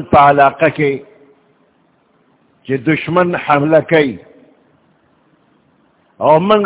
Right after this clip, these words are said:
وتا پورا قوت کې نه یو، نو منګ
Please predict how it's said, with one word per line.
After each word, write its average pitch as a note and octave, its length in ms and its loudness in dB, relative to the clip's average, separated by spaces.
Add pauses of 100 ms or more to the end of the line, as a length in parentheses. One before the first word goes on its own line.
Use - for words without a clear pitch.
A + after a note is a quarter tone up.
وتا E3+ 280 2 (1120)
پورا F3 240 2
قوت F#3+ 480 2 (120)
کې E3 180 -2
نه F#3 40 2
یو، D3+ 220 2 (460)
نو A2 120 -8
منګ E3+ 200 -2